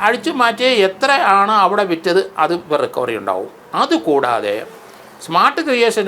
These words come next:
അവർക്ക് കൂലിയായിട്ട് സ്വർണം അടിച്ച് അല്ലെങ്കിൽ സ്വർണം ആ ചെമ്പിൽ നിന്ന് മാറ്റിക്കൊടുത്തതിന് കൂലി അവർ വാങ്ങിച്ചില്ല. അതിന് പകരം നൂറ്റി ഒൻപത്,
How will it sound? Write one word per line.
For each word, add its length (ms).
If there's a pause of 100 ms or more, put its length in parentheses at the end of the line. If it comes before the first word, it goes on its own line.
അവർക്ക് 240 (120)
കൂലിയായിട്ട് 680 (380)
സ്വർണം 320 (120)
അടിച്ച് 260 (100)
അല്ലെങ്കിൽ 360
സ്വർണം 340 (480)
ആ 20 (160)
ചെമ്പിൽ 320
നിന്ന് 140 (100)
മാറ്റിക്കൊടുത്തതിന് 800
കൂലി 300
അവർ 120 (400)
വാങ്ങിച്ചില്ല. 520 (600)
അതിന് 240 (120)
പകരം 380 (240)
നൂറ്റി 400 (180)
ഒൻപത്, 400